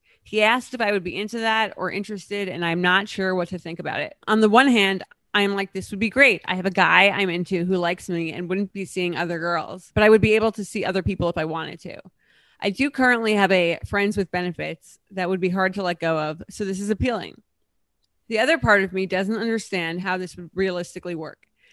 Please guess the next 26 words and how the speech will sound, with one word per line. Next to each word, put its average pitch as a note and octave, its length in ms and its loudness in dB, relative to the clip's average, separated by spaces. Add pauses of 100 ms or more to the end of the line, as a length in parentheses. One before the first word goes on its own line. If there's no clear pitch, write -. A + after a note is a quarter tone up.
(140)
If F#3+ 120 -12
someone B3+ 260 0
was A3+ 160 0
really G#3 360 0
into G3 200 -6
me, D#3 300 -8 (380)
why F3+ 260 2
would G#3 140 0
he G3+ 100 0
want F#3+ 260 0
to - 80 -14
sleep G3+ 200 -8
with E3+ 80 -4
other E3 180 -6
people? G3+ 320 -10 (400)
Is F#3 160 -12
this G#3 140 -8
just - 180 -12
a G#3 60 -4
fetish? F#3+ 580 -2 (480)
Isn't A#3 320 -8 (140)
this G#3+ 180 -4
just G#3 160 -8
essentially G3 560 -4 (100)
approved G3 380 0
cheating? G#3 480 -4